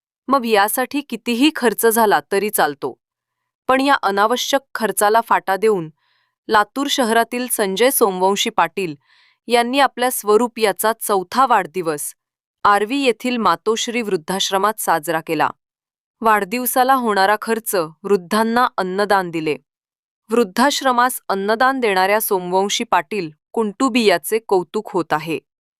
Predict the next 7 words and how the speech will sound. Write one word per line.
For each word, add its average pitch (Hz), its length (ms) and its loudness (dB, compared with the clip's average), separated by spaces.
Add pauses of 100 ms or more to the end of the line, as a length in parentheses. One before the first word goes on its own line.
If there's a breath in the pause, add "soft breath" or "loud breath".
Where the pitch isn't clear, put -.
(800)
डीजेच्या 233 600 2
तालावर 214 420 2
मोठमोठ्या 247 600 -2
हॉटेलमध्ये 220 640 0
पार्टीचे 220 600 -2
नियोजन 214 460 0
करून 190 340 0